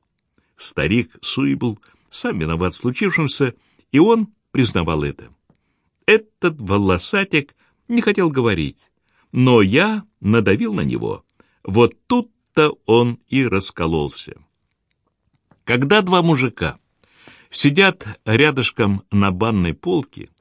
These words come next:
голые, как троглодиты в адриатических пещерах каменного века,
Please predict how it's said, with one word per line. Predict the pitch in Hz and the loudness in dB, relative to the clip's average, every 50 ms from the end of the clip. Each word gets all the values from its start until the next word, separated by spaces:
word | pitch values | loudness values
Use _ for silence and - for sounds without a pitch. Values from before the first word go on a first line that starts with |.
| _ _ _ _ _ _ _ _ _ _ - | _ _ _ _ _ _ _ _ _ _ -12
голые, | - 92 92 - 196 202 202 190 170 156 131 113 | -10 -6 2 4 6 6 6 4 4 2 2 0
как | 92 - 120 113 - - - | 0 0 0 0 0 -4 -12
троглодиты | _ - 104 101 87 87 95 92 92 95 123 143 139 139 - 113 101 92 85 _ _ _ - | _ -2 -2 0 0 2 2 2 2 2 0 0 0 0 0 0 0 0 -2 _ _ _ -6
в | - 95 | -2 -2
адриатических | 107 95 101 104 101 101 - - 117 101 - 90 - - 98 85 - | 0 2 2 2 2 2 0 -2 -4 -4 -4 -10 -6 -4 -4 -4 -4
пещерах | - 87 82 - - 117 107 87 80 - | -6 -8 -6 -4 -2 -2 -2 -2 -4 -6
каменного | - 104 95 90 85 78 76 76 73 | -4 -2 -2 0 0 -2 -2 -2 -4
века, | 80 95 139 156 143 - 135 117 107 104 | -2 0 0 0 0 0 -2 -2 -2 -4